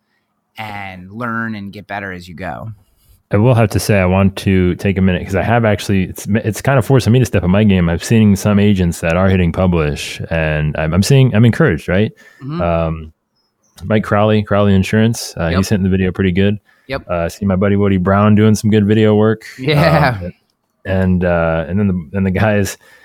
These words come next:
Speaker 2: the guys out at G N N up there, up at
Speaker 1: Yep.
Speaker 2: G N N, they've got some serious, uh, video production in the works.
Speaker 1: Another
Speaker 2: Uh,
Speaker 1: good one is, uh, Coverage Direct up in Iowa. Uh, Zach
Speaker 2: Okay.
Speaker 1: and Ryan are doing great work. Um,
Speaker 2: Nice.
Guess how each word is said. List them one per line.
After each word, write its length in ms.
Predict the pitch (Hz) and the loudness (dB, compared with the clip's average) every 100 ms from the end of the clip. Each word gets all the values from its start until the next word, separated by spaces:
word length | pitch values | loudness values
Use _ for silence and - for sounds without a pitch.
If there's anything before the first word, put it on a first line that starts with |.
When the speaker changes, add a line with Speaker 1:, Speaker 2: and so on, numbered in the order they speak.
| _ _ | _ _
Speaker 2:
the 100 | - | -2
guys 220 | 87 92 92 | 0 0 2
out 160 | 90 | 2
at 60 | 87 | 0
G 180 | 90 92 | 0 0
N 120 | 87 | 2
N 240 | 90 85 | 0 0
up 160 | 82 - | -2 -4
there, 440 | 85 85 80 80 85 | -2 0 -2 -4 -8
up 140 | 82 | -8
at 60 | 82 | -4
Speaker 1:
Yep. 120 | 117 | -4
Speaker 2:
G 60 | 82 | -2
N 80 | |
N, 340 | 82 80 78 80 | -4 -4 -6 -12
they've 180 | 80 85 | -8 -4
got 140 | 82 76 | -4 -6
some 100 | 85 | -10
serious, 600 | - 85 78 78 - - | -4 -4 -2 -6 -12 -10
uh, 320 | 78 76 71 | -6 -4 -6
video 260 | 76 82 76 | -6 -4 -4
production 580 | 80 82 - 80 76 76 _ _ | -6 -8 -6 -10 -12 -14 _ _
in 80 | 78 | -8
the 80 | 76 | -4
works. 480 | 76 73 - - | -4 -6 -12 -18
Speaker 1:
Another 320 | 220 120 127 139 | -4 -2 0 0
Speaker 2:
Uh, 40 | |
Speaker 1:
good 160 | 135 131 | 0 2
one 200 | 131 120 | 2 2
is, 200 | 117 107 | 0 0
uh, 120 | 101 | -2
Coverage 440 | - 131 123 117 98 | 0 -2 0 -2 -2
Direct 480 | 107 107 135 - - | 0 2 0 -6 -4
up 120 | 117 | -2
in 80 | 110 | 0
Iowa. 640 | 101 107 120 135 143 151 - - | 0 0 2 2 2 0 -6 -8
Uh, 200 | 104 95 | -6 -6
Zach 260 | 92 104 - | -4 -4 -2
Speaker 2:
Okay. 40 | |
Speaker 1:
and 140 | 113 | -4
Ryan 300 | 107 110 123 | -2 -2 -2
are 40 | 123 | -2
doing 240 | 127 123 | -2 -4
great 200 | 120 123 | -4 -6
work. 420 | 117 123 139 - _ - _ _ | -6 -6 -6 -12 _ -20 _ _
Um, 100 | 104 | -4
Speaker 2:
Nice. 240 | 92 95 | -2 -2